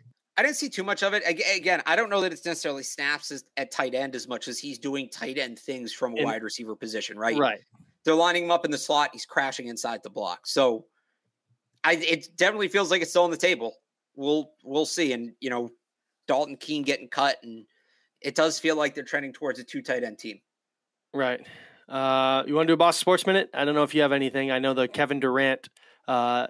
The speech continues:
Speaker 2: news looks like it's over with,
Speaker 1: Yeah,
Speaker 2: which
Speaker 1: no,
Speaker 2: is
Speaker 1: I
Speaker 2: good.
Speaker 1: actually got a quick, I got a quick Red Sox thought I can work in here. So I know the season's over, right? And we don't need to care about this team anymore, but you wanna be excited about the future.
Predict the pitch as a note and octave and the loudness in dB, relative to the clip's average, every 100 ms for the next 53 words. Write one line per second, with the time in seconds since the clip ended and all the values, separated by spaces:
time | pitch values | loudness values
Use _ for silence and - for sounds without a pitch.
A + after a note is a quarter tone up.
0 | - C#3+ C#3 B2 C3+ - C#3 C3 B2 C3 | -6 -2 -2 0 -4 -2 -2 -2 -2 0
1 | B2+ A#2 A2+ A#2+ - B3 G#3+ B3+ A#3 C4+ | 0 -2 -4 -4 2 4 4 6 6 4
2 | C#4+ C4+ A#3 - G3+ - G3+ C4 D4 F#3+ | 2 2 2 0 -6 -4 -2 0 -2 -4
3 | D3+ B2+ C3+ B2 A2 - G#2+ G2+ B2+ B2 | -6 -4 -2 -4 -4 -6 -6 -6 -10 -12
4 | A#2 A2 F#2+ G2+ G#2+ G2+ _ _ _ _ | -12 -12 -14 -12 -12 -14 _ _ _ _
5 | _ _ _ _ - - F3 E3+ D#3+ B2+ | _ _ _ _ -12 -2 2 4 2 -4
6 | _ _ _ _ - F3+ G3 A#3+ B3 - | _ _ _ _ -2 -2 2 4 4 2
7 | G3+ F#3+ D#3+ C#3 C#3+ A#2+ A2 A2 B2 B2 | -4 -4 -4 -2 -2 -4 -8 -2 0 0
8 | A#2+ - A#2+ A#2 A#2 _ _ _ _ C#3 | -4 -10 -10 -10 -14 _ _ _ _ -8
9 | C3 C#3 B2+ B2 - B2+ A#2 - - C4+ | -6 -6 -8 -8 -2 -2 -2 -8 -10 -4
10 | C#4 D3+ B2 B2+ A3 A#3 C#4 - - _ | -2 -4 -4 -6 -4 2 2 2 -6 _
11 | _ _ - B3 G#3+ F#3+ E3+ D#3+ C#3+ C3+ | _ _ -4 2 4 4 2 2 2 0
12 | A#2 - G2+ G2 A2 | -4 -8 -10 -10 -10